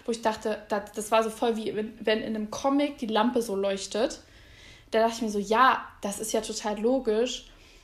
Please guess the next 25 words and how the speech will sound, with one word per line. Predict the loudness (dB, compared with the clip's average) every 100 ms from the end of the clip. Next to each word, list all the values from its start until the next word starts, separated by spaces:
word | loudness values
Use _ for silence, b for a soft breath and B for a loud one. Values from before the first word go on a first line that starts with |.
| b b 0
Wir | 2
sind | 4 2 4
ja | 2
in | 2
einer | 4
Welt | 4 4 2
aufgewachsen, | 0 0 -2 -2 0 0 -4 -6 -2 0 -2 -4 -14 -20 -20 -18 0
wo | 6 8 8 8
das, | 4 0 -2 0
also | -2 0 -2
sozialisiert | 0 -2 -2 0 -2 0
worden, | -2 0
wo | -2
das | -2 -2
irgendwie | -2 0
so | 0 0
dazugehört. | 0 -2 -2 0 0 2 0 2 2 2 0 -4 -16 B B B
Und | -6 -4
deswegen | 2 2 2
kann | 0 2
ja | 2 2
keiner | 0 0 2 0
sagen, | 2 4 2 0
„Ich | -6 2
bin | 4 4 0